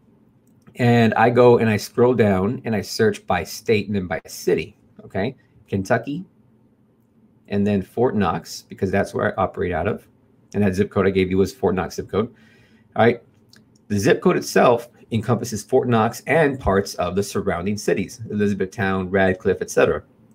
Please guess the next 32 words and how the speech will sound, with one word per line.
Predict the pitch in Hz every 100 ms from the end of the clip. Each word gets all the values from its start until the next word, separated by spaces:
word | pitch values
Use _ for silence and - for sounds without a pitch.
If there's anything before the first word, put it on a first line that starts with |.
| _ _ _ _ _ _ _ _ _ _ -
Here, | - 151 156 131 127 -
it's | 113 -
only | 117 117
encompassing | 110 117 101 95 104
Fort | 101 - 107 104
Knox | 104 104 107
itself, | - - - 80 - - _ -
okay? | - 92 127 - - - -
So | - 131
for | 123 113
this | 98 123 214 -
search, | - 85 98 - - _ 113
I | 110
rank | 95 95 92
number | 95 110
one. | 151 - - _ _ _ _ _ -
Why? | 113 101 69 - _ _
Because | - - 117 98
the | 104
amount | 101 104 110
of |
notaries | 101 131 175 104 98 95 -
I | 104 98 104
am | 104 95 92 95 -
being | 107 104
compared | 104 - 139 185 -
to | 90 90
and | 92 90
ranked | 98 185 -
against | 92 82 -
my | 80
peers | - 151 101 98